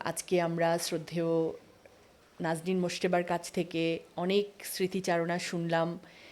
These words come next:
শুনলাম সেই সময়কার তাদের ত্যাগ, তাদের কর্মনিষ্ঠা, তাদের কর্তব্যপরায়ণতার কথা। এবং এই কথাগুলো নিঃসন্দেহে আমাদেরকে আরও অনুপ্রাণিত করবে, করছে। এবং তিনি কোয়ান্টামের জন্য যে শুভাশিস জানিয়েছেন,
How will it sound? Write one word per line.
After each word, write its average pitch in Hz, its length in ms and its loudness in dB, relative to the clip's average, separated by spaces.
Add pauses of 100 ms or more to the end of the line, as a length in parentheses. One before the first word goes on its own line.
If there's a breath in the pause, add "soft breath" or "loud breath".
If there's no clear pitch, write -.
(200 loud breath)
শুনলাম 185 420 2
সেই 185 260 2
সময়কার 180 560 2
তাদের 165 320 0
ত্যাগ, 165 400 4 (260)
তাদের 156 320 -2 (100)
কর্মনিষ্ঠা, 160 680 -2
তাদের 156 320 -6
কর্তব্যপরায়ণতার 156 920 -4
কথা। 165 320 -6 (720 loud breath)
এবং 180 380 2
এই 185 140 2
কথাগুলো 202 420 4
নিঃসন্দেহে 226 580 4
আমাদেরকে 180 460 4
আরও 165 180 2
অনুপ্রাণিত 165 520 0
করবে, 165 500 -2
করছে। - 540 -4 (600 loud breath)
এবং 160 400 -2 (140)
তিনি 170 240 -2
কোয়ান্টামের 165 540 -2
জন্য 165 360 0
যে 156 280 -2
শুভাশিস 180 580 -2
জানিয়েছেন, 165 580 0